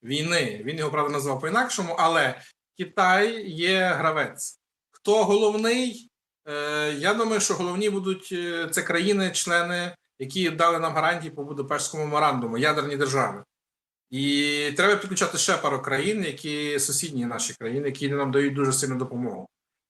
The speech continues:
І <clears throat> Китай, якщо я як юрист-міжнародник, е, працюю, працював в М З С дев'яносто третього року, то, е, я працював над текстами договорів. Е, той, що зараз розробляється план,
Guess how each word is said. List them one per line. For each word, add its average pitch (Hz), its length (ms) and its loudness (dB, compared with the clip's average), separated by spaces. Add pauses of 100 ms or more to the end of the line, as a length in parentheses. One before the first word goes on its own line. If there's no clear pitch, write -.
(300)
І 147 200 2
<clears throat> 175 440 2
Китай, 220 520 2 (460)
якщо 143 280 2
я 180 200 4
як 170 240 0
юрист-міжнародник, 160 960 0
е, 123 240 -4
працюю, 143 400 -2
працював 147 320 2
в 143 40 4
М 139 100 0
З 147 60 2
С 143 160 6
дев'яносто 143 360 0
третього 143 380 0
року, 214 360 -2 (540)
то, 156 420 6 (260)
е, 147 40 4
я 190 120 4
працював 190 300 0
над 165 140 2
текстами 165 520 0
договорів. 147 720 2 (500)
Е, 123 160 0 (160)
той, 202 180 6
що 202 200 2
зараз 185 260 4
розробляється 175 560 2
план, 220 580 2